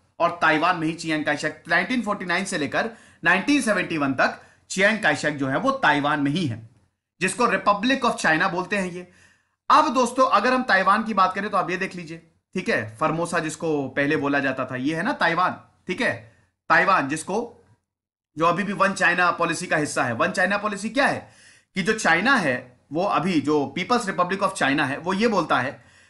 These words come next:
कि ताइवान हमारा ही है, हम कभी ना कभी उसको कब्जे में तो ले ही लेंगे। लेकिन जो चियांग काई शेक है, चियांग काई शेक ये बोलते थे, और अभी भी जो ये ताइवान है वो बोलता है पूरा चाइना हमारा है। अब भाई उनकी बात सही है, आप देखिए जरा कैसे उनकी बात सही है।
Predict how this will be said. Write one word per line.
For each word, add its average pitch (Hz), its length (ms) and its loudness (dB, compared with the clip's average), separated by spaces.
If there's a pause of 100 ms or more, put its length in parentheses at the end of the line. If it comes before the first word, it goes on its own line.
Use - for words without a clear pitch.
(240)
कि 262 440 2
ताइवान 202 340 6
हमारा 247 300 2
ही 294 120 0
है, 294 100 2
हम 330 80 0
कभी 262 220 0
ना 285 100 0
कभी 269 160 -4
उसको 269 160 -6
कब्जे 240 240 -2
में 254 120 -2
तो 254 80 -2
ले 233 100 2
ही 285 60 4
लेंगे। 262 340 0 (480)
लेकिन 196 340 2
जो 311 380 0 (100)
चियांग 277 380 0
काई 226 140 4
शेक 202 200 0
है, - 300 -10
चियांग 262 340 0
काई 214 160 2
शेक 226 200 -2
ये 226 60 -2
बोलते 185 300 -2
थे, 143 180 -6 (260)
और 170 100 2
अभी 185 200 2
भी 220 180 2
जो 147 380 -2
ये 147 220 0
ताइवान 151 520 0
है 262 60 -2
वो 233 100 -2
बोलता 185 300 0
है 165 180 0 (420)
पूरा 240 280 4
चाइना 247 360 2
हमारा 202 300 2
है। 107 160 -6
अब 120 80 -14
भाई 156 180 0
उनकी 185 200 -4
बात 190 160 4
सही 127 260 -4
है, 98 200 -14
आप 160 120 2
देखिए 190 280 -2
जरा 127 220 0
कैसे 185 300 0
उनकी 165 180 -4
बात 139 160 2
सही 113 220 -4
है। 110 260 -14